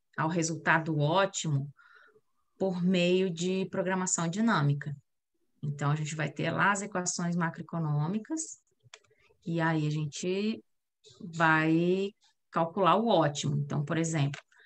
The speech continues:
por meio da equação de Euler, a gente pode chegar a essa equação aqui, que vai falar sobre o consumo.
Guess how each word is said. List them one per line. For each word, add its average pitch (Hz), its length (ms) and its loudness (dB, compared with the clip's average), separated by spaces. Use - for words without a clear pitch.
por 160 140 0
meio 160 140 2
da 160 80 2
equação 165 360 -2
de 160 100 -2
Euler, 160 400 0
a 180 40 -2
gente 180 200 -4
pode 175 220 -6
chegar 185 280 -2
a 165 40 2
essa - 180 -4
equação 196 400 -4
aqui, 226 340 0
que - 140 -20
vai 165 120 -4
falar 147 200 -2
sobre 151 220 -4
o 151 40 -8
consumo. 202 600 0